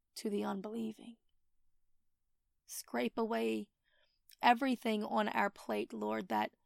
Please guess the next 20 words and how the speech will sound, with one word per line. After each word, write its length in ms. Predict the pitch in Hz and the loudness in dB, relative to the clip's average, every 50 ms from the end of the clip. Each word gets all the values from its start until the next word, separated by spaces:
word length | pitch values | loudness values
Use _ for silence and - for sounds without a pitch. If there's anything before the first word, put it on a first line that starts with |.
| _ _ _ _ _ _ | _ _ _ _ _ _
is 160 | - 214 190 | -4 -2 0
not 220 | 202 220 220 226 226 | 4 6 6 6 4
ordained 540 | - 226 208 202 175 208 208 214 214 202 | 4 2 2 4 2 0 0 0 0 0
of 180 | 214 208 180 196 | -2 -2 -2 -2
you 160 | 208 214 220 | -2 -2 -2
to 160 | - - - | -2 -4 -6
be 220 | 196 - 214 214 214 | -4 -2 -2 -2 -2
there, 260 | 185 214 208 196 196 | -2 -2 -2 -2 -2
that 220 | 180 208 190 196 | -2 -2 -4 -2
just 280 | 202 - 240 196 - - | -2 -2 -2 -2 -4 -2
gets 320 | - 233 214 - - - - | 0 0 0 0 -2 -8 -6
in 180 | - 226 208 202 | -4 -2 -2 -2
the 100 | 196 202 | -2 -2
way 300 | 196 226 220 202 214 - | -2 -2 -2 -2 -2 -2
of 200 | - 214 185 185 | -4 -4 -4 -4
the 80 | - 214 | -4 -4
meat 340 | 202 202 220 226 226 - - | -2 -2 -2 -4 -4 -6 -6
and 160 | 247 202 208 | -4 -4 -4
the 60 | - | -4
potatoes 800 | - - - 226 - - - 254 247 208 214 214 220 226 208 - | -6 -6 -8 -10 -8 -8 -6 -4 -4 -2 -2 -2 -2 -4 -6 -8